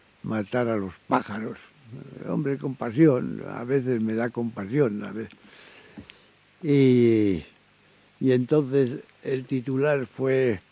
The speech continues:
eh, eh, Miguel Delibes, Miguel Delibes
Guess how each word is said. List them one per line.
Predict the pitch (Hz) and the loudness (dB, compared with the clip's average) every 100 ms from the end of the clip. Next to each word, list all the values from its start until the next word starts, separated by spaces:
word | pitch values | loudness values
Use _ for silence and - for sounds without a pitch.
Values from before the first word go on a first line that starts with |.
| _ _ _ _ _ _ _ | _ _ _ _ _ _ _
eh, | - 127 127 123 117 117 110 110 85 - _ _ _ _ _ _ _ _ _ _ | -8 -4 -2 -2 -2 -2 -2 -4 -6 -12 _ _ _ _ _ _ _ _ _ _
eh, | - 127 123 - 123 120 | -10 -6 -6 -6 -6 -6
Miguel | 120 127 131 139 147 | -4 0 0 2 0
Delibes, | 139 139 147 151 151 151 135 - - _ _ _ _ _ _ _ - - - | 2 2 4 2 4 2 2 -2 -20 _ _ _ _ _ _ _ -20 -20 -12
Miguel | 131 131 143 147 | -10 -6 -4 -4
Delibes | 127 123 135 135 131 131 - | -4 -4 0 4 6 6 4